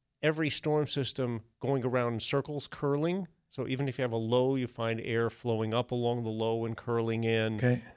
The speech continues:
Speaker 1: or hurricanes that are spinning. The reason you have that is because the Earth is turning. So as something tries to move, remember,
Speaker 2: Yeah.
Speaker 1: the,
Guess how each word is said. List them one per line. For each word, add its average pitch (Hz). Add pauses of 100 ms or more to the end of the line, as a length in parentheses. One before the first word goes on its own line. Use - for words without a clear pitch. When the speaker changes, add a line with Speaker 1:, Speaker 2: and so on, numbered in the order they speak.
Speaker 1:
or 113
hurricanes 143
that 135
are 135
spinning. 131 (400)
The 127
reason 170
you 135
have 185
that 123
is 120
because 117
the 123
Earth 135
is 117
turning. 107 (800)
So 135
as 131 (260)
something 170
tries 147
to -
move, 147 (1200)
remember, 120 (320)
Speaker 2:
Yeah. 139 (160)
Speaker 1:
the, 135